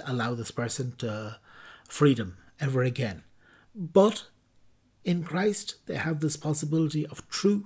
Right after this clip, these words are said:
forgiveness. And, uh, Pope Francis is speaking against the death penalty because he wants people to have this opportunity to come back to the Lord.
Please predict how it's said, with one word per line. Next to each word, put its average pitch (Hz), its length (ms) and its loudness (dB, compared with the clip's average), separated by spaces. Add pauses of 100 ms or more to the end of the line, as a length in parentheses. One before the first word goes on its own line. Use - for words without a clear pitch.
forgiveness. 151 720 0 (680)
And, 143 400 0 (200)
uh, 147 300 -2 (340)
Pope 147 260 4
Francis 151 420 0
is 139 420 0 (1000)
speaking 156 440 2
against 180 420 2
the 165 80 4
death 147 280 -4
penalty 131 520 -2 (520)
because 160 360 6
he 156 100 4
wants 156 280 2
people 160 280 0
to 151 120 -6
have 170 340 -2
this 151 180 2
opportunity 156 840 0 (440)
to - 100 -6
come 139 160 4
back 143 260 4
to - 80 -2
the 131 140 -2
Lord. 107 320 -10